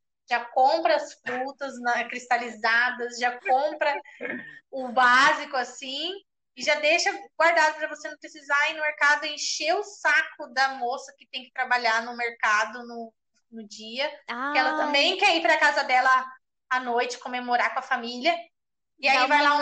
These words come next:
Speaker 2: vergonha,
Speaker 1: abençoado,
Speaker 2: né?
Speaker 1: seis horas da tarde lá no mercado,
Speaker 2: <laughs>
Speaker 1: e ela já quer ir embora, e a pessoa tá lá ainda comprando o panetone dela, sabe? Deixa pra comprar o presente no
Speaker 2: Ai.
Speaker 1: último dia também.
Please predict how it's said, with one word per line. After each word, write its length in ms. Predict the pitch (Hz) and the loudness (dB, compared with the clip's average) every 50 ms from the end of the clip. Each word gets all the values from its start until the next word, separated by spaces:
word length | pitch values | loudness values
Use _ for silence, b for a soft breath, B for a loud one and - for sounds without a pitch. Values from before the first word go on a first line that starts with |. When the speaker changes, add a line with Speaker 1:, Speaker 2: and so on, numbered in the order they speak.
| 311 269 277 | 4 4 4
Speaker 2:
vergonha, 140 | 294 311 359 | 4 2 2
Speaker 1:
abençoado, 600 | 262 254 262 370 320 285 285 285 302 311 302 349 | 2 2 4 6 6 8 8 8 6 6 4 2
Speaker 2:
né? 80 | 359 311 277 277 262 254 | 0 -2 -2 -4 -2 0
Speaker 1:
seis 300 | 330 339 381 403 359 - | 2 2 4 2 4 4
horas 460 | 339 311 311 330 339 339 339 339 - | 6 8 8 8 8 8 6 4 4
da 160 | 285 277 269 | 2 0 0
tarde 440 | 269 - 277 254 262 269 294 - 294 | 2 2 2 4 4 2 0 0 0
lá 160 | 302 269 254 | 0 0 0
no 60 | 254 | 0
mercado, 720 | 254 254 254 254 262 - 247 233 233 240 254 262 262 349 381 381 _ _ _ _ | -4 -8 -8 -6 -2 0 2 2 4 4 2 2 0 -4 -10 -12 _ _ _ _
Speaker 2:
<laughs> 420 | - 330 - - _ - 339 - | -10 -10 -10 -10 _ -12 -6 -2
Speaker 1:
e 60 | 262 | 0
ela 160 | 262 269 285 | 0 0 0
já 180 | 277 294 285 285 | 0 0 -2 0
quer 220 | 294 320 294 311 | 0 0 2 2
ir 160 | 330 339 330 269 | 0 -2 -4 -4
embora, 580 | 233 262 262 262 262 277 302 320 339 370 381 | 0 2 4 4 6 6 8 6 6 6 4
e 80 | 370 349 | 2 0
a 80 | 339 | 0
pessoa 300 | 339 320 320 - 339 302 | -2 -4 -4 -2 -2 -2
tá 180 | 302 302 294 285 | 0 0 2 2
lá 100 | 285 277 | 4 2
ainda 300 | 277 269 277 277 277 277 | 2 0 -2 -6 -6 -8
comprando 560 | - - 285 277 254 _ - 262 247 262 285 330 | -8 -10 -18 -20 -20 _ -10 -6 -6 -6 -6 -6
o 80 | 330 | -6
panetone 680 | 330 285 269 269 262 254 - - 240 240 240 240 247 - _ - | -4 -4 -4 -4 -6 -10 -8 -8 -6 -6 -6 -8 -12 -18 _ -2
dela, 720 | 226 226 233 240 262 277 294 302 311 320 330 330 339 330 - _ _ _ _ _ _ _ _ | 0 0 2 2 0 0 -2 -2 0 0 2 0 0 -2 -8 _ _ _ _ _ _ _ _
sabe? 580 | - - 320 330 330 311 254 - 196 214 214 214 - | -4 0 2 4 4 4 2 0 -2 -8 -10 -8 -4
Deixa 200 | - 254 - 330 | -4 -2 -2 -2
pra 120 | 330 302 | -2 -2
comprar 240 | 311 320 - 320 294 | -4 0 0 0 0
o 20 | |
presente 320 | 311 311 311 311 277 262 269 | 2 0 -2 -4 -4 -6 -8
no 60 | 277 | -8
Speaker 2:
Ai. 60 | 285 302 | -6 -6
Speaker 1:
último 320 | 339 330 381 415 427 370 | -6 -6 -4 -2 -4 -2
dia 340 | 277 - 233 254 294 339 349 | -4 -6 -8 -2 -2 0 0
também. 600 | 330 302 294 269 240 233 254 302 302 262 247 240 | 0 0 -2 -2 -4 -4 -6 -6 -8 -10 -12 -14